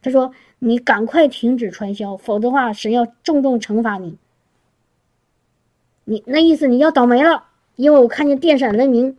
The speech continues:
哦，天，类似天打雷劈那种，哼，挺吓人的哈。这个姊妹听完了就，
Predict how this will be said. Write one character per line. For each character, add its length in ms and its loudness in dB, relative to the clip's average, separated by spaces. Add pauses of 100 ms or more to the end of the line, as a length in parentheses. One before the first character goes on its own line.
(340)
哦， 120 0
天， 300 -2 (180)
类 200 4
似 160 -2
天 260 -2
打 120 2
雷 180 0
劈 160 0
那 100 4
种， 220 -4 (360)
哼， 140 -2 (180)
挺 160 -2
吓 220 4
人 100 0
的 140 0
哈。 180 -4 (400)
这 140 0
个 80 2
姊 160 -6
妹 160 0
听 260 -6
完 220 0
了 100 -2
就， 200 -6